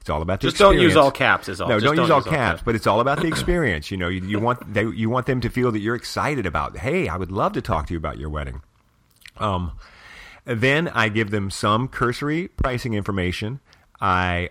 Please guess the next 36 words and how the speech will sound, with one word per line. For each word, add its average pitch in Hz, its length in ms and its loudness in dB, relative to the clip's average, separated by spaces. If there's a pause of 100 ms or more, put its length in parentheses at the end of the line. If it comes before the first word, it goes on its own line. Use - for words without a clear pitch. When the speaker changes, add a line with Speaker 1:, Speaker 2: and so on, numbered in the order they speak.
Speaker 1:
always 147 360 2
include 123 340 -2
at 104 100 -4
least 107 360 -4
three 143 540 -2 (300)
links 113 460 -4 (220)
in 113 180 -2
my 107 240 -2
email 87 500 -2 (340)
to 123 160 0
my 107 160 0
blog. 87 380 -2 (600)
Uh, 85 320 2
and 101 240 0
they 98 60 2
will 98 140 0
be 92 280 -2
stories 143 580 0
on 120 160 0
my 127 140 0
blog 98 380 0
or 85 120 -2
articles 110 420 0
on 117 220 -2
my 110 160 0
blog 90 460 0
that 92 300 0
in 98 180 -2
some 127 300 -2
way 113 280 0
are 92 300 0 (260)
going 104 240 -2
to 90 120 -4
help 90 340 -4
them. 58 260 -10 (360)
Um, 82 520 -2